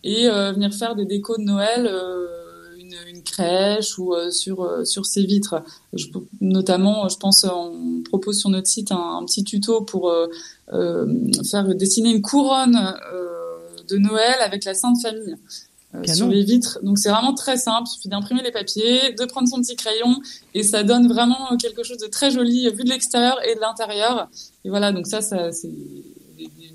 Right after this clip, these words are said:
Speaker 1: mini budgets, euh, des choses toutes simples qu'on peut faire très facilement, accessibles à tous.
Speaker 2: Alors on l'a compris, la, la déco, déco de Noël, euh, aussi, euh, euh, c'est pas une question de budget. Pourquoi, euh,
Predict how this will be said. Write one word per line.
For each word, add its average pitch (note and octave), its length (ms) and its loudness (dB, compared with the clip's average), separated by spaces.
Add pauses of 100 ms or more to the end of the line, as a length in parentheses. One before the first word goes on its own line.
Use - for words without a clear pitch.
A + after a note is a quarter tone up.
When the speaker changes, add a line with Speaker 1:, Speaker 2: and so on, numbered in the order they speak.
(120)
Speaker 1:
mini A3+ 260 4
budgets, A3 600 4
euh, E3+ 440 0
des - 300 -8
choses G#3 240 -6
toutes G3+ 220 -4
simples G#3+ 340 0 (460)
qu'on G3 140 2
peut G3+ 160 2
faire G3+ 200 -2
très G#3 200 -6
facilement, G#3 440 4
accessibles G3+ 460 2
à F3 80 -2
tous. F#3 300 2 (400)
Speaker 2:
Alors F#3+ 180 2
on G#3 60 4
l'a G3+ 100 4
compris, G3+ 340 -2
la, F3 140 -2
la F3 140 2
déco, F3+ 380 2
déco D#3+ 280 -2
de D#3 40 -2
Noël, E3+ 380 2
euh, D3+ 220 0
aussi, F#3 420 0
euh, D#3 140 2 (560)
euh, D#3+ 60 -2
c'est - 120 -6
pas F#3+ 100 2
une F#3 80 2
question F#3 280 -2
de F3 80 4
budget. G3 500 2
Pourquoi, F4 360 0 (140)
euh, G3+ 340 2